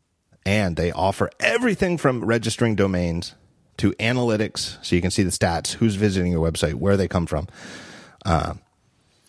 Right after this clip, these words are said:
to all the design stuff you would need, to the, uh, C M S type stuff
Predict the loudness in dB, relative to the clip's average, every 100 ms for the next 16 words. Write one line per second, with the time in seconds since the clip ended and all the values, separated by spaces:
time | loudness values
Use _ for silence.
0 | -20 _ 2 2 4 2 2 0 -2 0
1 | 0 -2 0 -2 0 0 2 2 2 0
2 | -4 -16 -12 0 2 4 2 -4 _ 0
3 | 2 2 0 -4 0 2 2 0 -4 -10
4 | -2 0 2 0 0 0 0 2 0 0